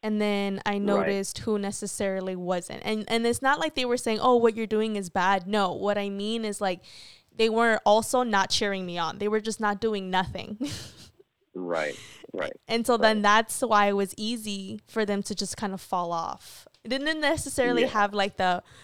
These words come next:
Speaker 1: breakup, you know, like the, "Sorry, we're not
Speaker 2: Right,
Speaker 1: friends."
Speaker 2: right,
Speaker 1: <laughs>
Speaker 2: right,
Speaker 1: It was just
Speaker 2: right.
Speaker 1: kinda more like, "Oh, we both have this mutual understanding that we're drifting and we're just kinda letting it happen."
Speaker 2: Right,
Speaker 1: Mm-hmm.
Speaker 2: yeah.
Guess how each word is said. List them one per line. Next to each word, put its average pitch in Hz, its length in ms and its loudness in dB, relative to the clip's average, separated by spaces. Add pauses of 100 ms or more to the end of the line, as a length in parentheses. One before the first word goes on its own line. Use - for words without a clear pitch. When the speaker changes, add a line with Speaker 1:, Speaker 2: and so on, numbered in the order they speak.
(300)
Speaker 1:
breakup, 220 600 2
you 240 160 -4
know, 226 240 0
like 208 240 -6
the, 214 120 -6
"Sorry, 214 420 -2
we're 220 120 -4
not 214 180 -2
Speaker 2:
Right, - 20 0
Speaker 1:
friends." 208 580 -2
Speaker 2:
right, - 140 -4 (240)
Speaker 1:
<laughs> - 600 -20
Speaker 2:
right, - 340 -10 (360)
Speaker 1:
It 208 220 2
was 220 180 2
just - 160 -6
Speaker 2:
right. - 0 -
Speaker 1:
kinda 202 280 -2
more 196 260 0
like, 185 280 -4
"Oh, 190 280 0
we 185 240 -6
both 196 300 -4
have 202 160 -4
this 190 160 -8
mutual 196 280 -6
understanding 190 600 -6
that 180 160 -6
we're 175 100 -6
drifting 185 540 -6
and 185 100 -6
we're 175 100 -10
just - 220 -14
kinda 480 260 -6
letting 214 300 -2
it 185 100 -8
happen." 190 520 -6 (640)
Speaker 2:
Right, 95 600 2
Speaker 1:
Mm-hmm. 226 300 -2
Speaker 2:
yeah. 160 440 -2